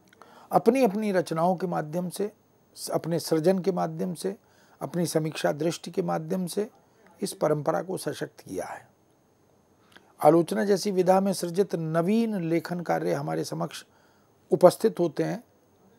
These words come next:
जो आज भी चल रहे हैं। यानी ये आलोचना का कार्य भारतेंदु युग, द्विवेदी युग, छायावाद, प्रगतिवाद, प्रयोगवाद, नई कविता और तत्पश्चात अद्यतन, अधुनातन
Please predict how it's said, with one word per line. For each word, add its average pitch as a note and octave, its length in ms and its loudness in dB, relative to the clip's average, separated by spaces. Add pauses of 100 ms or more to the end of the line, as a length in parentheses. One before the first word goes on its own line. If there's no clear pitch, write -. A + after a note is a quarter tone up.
(240)
जो F#3+ 300 4
आज E3+ 260 12
भी G#3 180 4
चल D3 240 4
रहे G#2+ 180 -8
हैं। - 180 -18 (800)
यानी C#3+ 340 2 (280)
ये E3 160 8
आलोचना D#3+ 580 4
का E3 160 0
कार्य D3 380 0 (1200)
भारतेंदु E3+ 500 -2
युग, F3+ 280 0
द्विवेदी D#3+ 440 0
युग, F#3 240 -2 (180)
छायावाद, E3+ 540 2
प्रगतिवाद, E3 640 0
प्रयोगवाद, D#3+ 640 0
नई D3+ 180 -4
कविता D#3+ 540 -2 (440)
और A#3 320 6 (540)
तत्पश्चात D#3+ 640 2 (460)
अद्यतन, F3 460 4
अधुनातन F3 800 2